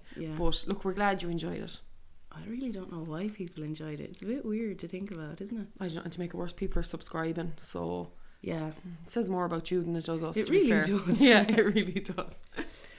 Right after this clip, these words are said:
Speaker 1: Um, I'm just gonna go through quickly, um, some of the feedback that tweeters said.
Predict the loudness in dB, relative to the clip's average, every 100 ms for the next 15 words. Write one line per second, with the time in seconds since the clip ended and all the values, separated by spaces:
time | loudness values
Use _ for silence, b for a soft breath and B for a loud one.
0 | B 0 2 2 0 -2 -2 -2 -2 0
1 | -2 -2 -2 0 0 -2 -2 -2 -2 -4
2 | -6 -6 -4 -4 -2 0 -2 -2 -4 -4
3 | -6 -10 -6 -4 -4 -6 -4 -4